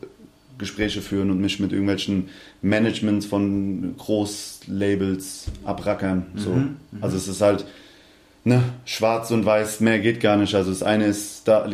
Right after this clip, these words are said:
Speaker 1: ganz woanders und das andere, ne, merkst du, das ist so unterschiedlich. Es ist wie ein Doppelleben, Alter.
Speaker 2: Aha.
Speaker 1: Ich führe voll das Doppelleben,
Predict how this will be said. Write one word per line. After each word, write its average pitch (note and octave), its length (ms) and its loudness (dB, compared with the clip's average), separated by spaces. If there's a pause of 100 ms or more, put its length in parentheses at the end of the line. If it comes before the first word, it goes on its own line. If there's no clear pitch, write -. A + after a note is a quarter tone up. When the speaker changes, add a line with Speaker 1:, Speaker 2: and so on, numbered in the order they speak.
Speaker 1:
ganz B2 460 2 (220)
woanders A#2+ 480 4
und G#2+ 80 0
das G#2 120 -4
andere, G#2+ 400 4 (200)
ne, A2+ 180 0
merkst A2+ 320 0
du, A2 40 2
das G2 100 -2
ist G2 140 -6
so A#2 120 6
unterschiedlich. A2+ 720 4
Es F#2+ 60 -8
ist - 80 -4
wie B2 60 6
ein B2 100 6
Doppelleben, G#2+ 500 2
Alter. F#2 320 2 (200)
Speaker 2:
Aha. A2 160 -6
Speaker 1:
Ich A2 80 -2
führe B2+ 180 6
voll B2+ 220 2
das B2+ 160 0
Doppelleben, G#2 640 2